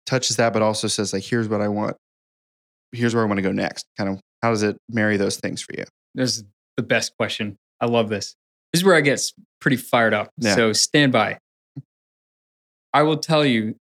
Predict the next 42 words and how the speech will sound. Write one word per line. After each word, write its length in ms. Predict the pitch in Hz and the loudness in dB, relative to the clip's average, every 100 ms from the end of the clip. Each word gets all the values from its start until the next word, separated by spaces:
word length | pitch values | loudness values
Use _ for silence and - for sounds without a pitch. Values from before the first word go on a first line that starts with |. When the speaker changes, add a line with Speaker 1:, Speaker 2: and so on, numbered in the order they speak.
| _ | _
Speaker 2:
so 200 | 143 127 | -2 2
I 120 | 143 165 | 4 4
did 140 | 156 | 4
not 200 | 135 131 | 4 4
know 140 | 123 120 | 4 4
any 140 | 117 | 4
of 60 | 113 | 2
this 140 | 110 | 0
stuff 300 | - 104 - _ | 0 0 0 _
coming 220 | - 117 110 | 0 2 4
in 280 | 110 113 - - | 4 2 -2 -2
to 80 | 107 | 2
BuildWitt. 400 | 107 101 107 - _ _ _ | 2 4 0 0 _ _ _
I 100 | 120 | -2
t-, 160 | 120 - - | -2 -10 2
I 140 | 143 | 4
took 260 | 151 147 120 | 4 2 2
a 40 | |
leap 400 | 110 110 139 - - _ - | 2 4 2 0 -16 _ -2
because 240 | 113 110 | 0 2
I 180 | 110 113 | 2 2
had, 360 | 110 120 110 104 - _ _ | 0 0 0 -2 -10 _ _
I 100 | 107 | -6
just 360 | 104 - 156 - | -2 2 2 4
started 320 | 135 131 113 | 2 2 0
this 140 | 107 | -2
other 180 | 117 110 | 0 0
job 460 | 101 113 117 110 135 - _ _ _ _ _ | 0 2 2 0 -4 -10 _ _ _ _ _
and 320 | 127 113 104 113 | 0 2 4 4
they 280 | 127 131 131 | 6 4 2
were 200 | 120 117 | 2 2
really 180 | 123 117 | 2 2
banking 420 | 120 123 120 120 | 2 2 2 2
on 160 | 113 | 4
me. 220 | 113 120 135 | 4 4 4
They 120 | 117 | 2
were 120 | 113 | 2
like, 160 | 113 113 _ _ _ 110 | 0 -2 _ _ _ -4
you 60 | |
know, 60 | 117 | 0
we 140 | 131 113 | 2 2
wa-, 140 | 113 | -2